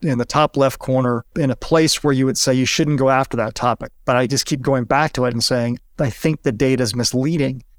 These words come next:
I think that clients are overconfident here, and it's an opportunity because they're overconfident. They don't, they don't really recognize how big the problem is." And so sometimes you have to kind of look beyond it. So anyway,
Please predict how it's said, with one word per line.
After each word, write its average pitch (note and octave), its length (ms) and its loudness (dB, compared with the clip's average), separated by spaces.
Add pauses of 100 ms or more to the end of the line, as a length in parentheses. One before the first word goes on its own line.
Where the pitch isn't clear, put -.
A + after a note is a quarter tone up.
I C#3 180 2
think C3+ 360 -2
that - 240 -2
clients D3+ 480 0
are C3 140 -6
overconfident D3 840 0
here, A2+ 380 -4
and C3 100 0
it's B2 120 -2
an C3 80 0
opportunity C#3 640 0
because B2 800 0 (100)
they're A#2+ 200 -2
overconfident. A#2+ 760 -4
They C3+ 140 -2
don't, C#3 300 0 (380)
they D3 80 0
don't D3 260 2
really D3+ 420 0 (180)
recognize C3+ 640 0
how C3 120 0
big B2 220 -2
the A#2+ 80 -4
problem A#2+ 360 2
is." - 320 -2 (280)
And A#2+ 120 -4
so C3 100 -2
sometimes A#2+ 540 0
you A#2+ 80 0
have B2 160 0
to - 80 -6
kind B2 160 -2
of A2+ 60 -2
look A#2 180 -4
beyond G#2 300 -4
it. - 80 -12
So F3+ 100 2
anyway, C#3 220 0